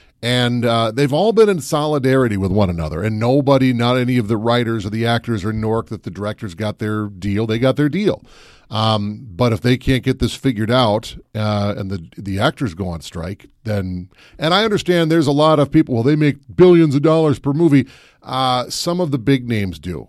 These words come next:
but many of those people that are just going movie paycheck to movie paycheck, that's a different story. So you're talking about,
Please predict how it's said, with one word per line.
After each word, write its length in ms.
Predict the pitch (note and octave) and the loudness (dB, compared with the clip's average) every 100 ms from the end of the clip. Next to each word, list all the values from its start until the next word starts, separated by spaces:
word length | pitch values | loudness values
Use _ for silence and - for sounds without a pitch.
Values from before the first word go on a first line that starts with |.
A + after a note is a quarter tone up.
| F#2 | -6
but 160 | A2+ | -6
many 340 | A2 A#2 C3 C3+ | -2 -2 2 2
of 60 | |
those 180 | A#2+ A2+ | 2 0
people 280 | - B2 A2 | 0 -4 -4
that 140 | G2+ | -6
are 20 | F#2 | -4
just 320 | F2 G2+ - | -4 -4 -4
going 300 | G#2+ G#2 F#2+ | -4 -2 -2
movie 260 | G#2 G#2 | -2 -2
paycheck 440 | G2+ G2+ G#2 G#2+ F#2+ | -2 -2 -4 -4 -8
to 100 | G2 | -6
movie 240 | F#2+ F#2+ | -4 -4
paycheck, 560 | E2+ G#2+ - F2+ E2+ - - _ _ _ - | -4 -4 -4 -8 -10 -14 -20 _ _ _ -8
that's 320 | G#2+ B2+ - | 2 2 2
a 60 | G#2 | -2
different 300 | G2+ F#2+ E2+ | -4 -4 -8
story. 440 | - E2 C#2 A#1+ - | -8 -8 -8 -12 -12
So 160 | - | -4
you're 160 | G#2+ A2 | 0 0
talking 340 | B2+ A#2 A2+ | 0 0 -2
about, 400 | G#2+ G#2 G2+ F2+ | -4 -2 -4 -6